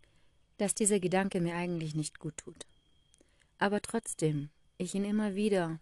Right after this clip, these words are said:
bei mir behalte, als altes Muster, als einen Pullover, der eigentlich schon total ausgeleiert ist.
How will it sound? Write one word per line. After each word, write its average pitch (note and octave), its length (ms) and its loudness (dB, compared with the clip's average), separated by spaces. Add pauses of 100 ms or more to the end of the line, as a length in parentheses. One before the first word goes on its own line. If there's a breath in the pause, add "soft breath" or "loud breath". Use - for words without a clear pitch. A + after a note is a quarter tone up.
(140)
bei F#3+ 200 2
mir F3+ 180 2
behalte, D3 580 -6 (140)
als D#3 160 -4
altes E3 400 0
Muster, E3 480 -4 (800 soft breath)
als G3+ 180 -2
einen A3 240 2
Pullover, F#3+ 460 2
der D#3+ 160 -2
eigentlich E3 360 0
schon D#3 180 -2
total D#3 340 -4
ausgeleiert C3+ 760 -6
ist. - 280 -14